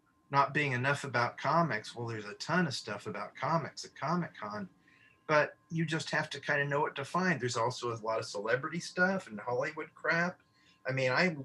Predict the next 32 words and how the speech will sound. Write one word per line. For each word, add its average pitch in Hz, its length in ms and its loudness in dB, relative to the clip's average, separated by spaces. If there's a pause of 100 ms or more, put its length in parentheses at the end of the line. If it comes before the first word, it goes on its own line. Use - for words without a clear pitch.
work 202 240 2
in 135 80 2
Hollywood, 110 540 0
so 120 180 -6
I 165 80 2
go 170 140 2
down 117 180 2
there 110 140 -2
to 101 60 -8
get 110 100 0
away 135 280 4
from 120 220 0
Hollywood, 117 480 0
and 117 80 -10
then 139 100 -2
it - 120 -8
shows 117 360 2
up. 160 360 2
It's 233 160 12
like, 208 240 12
"Get 196 140 12
away - 420 4
from 202 220 4
me, 160 180 -6
stay 180 300 0
away." 190 520 0 (520)
But, 165 240 6 (400)
but, 180 180 6
you 208 100 2
know, 202 80 4
I 190 100 6
mean, 190 280 6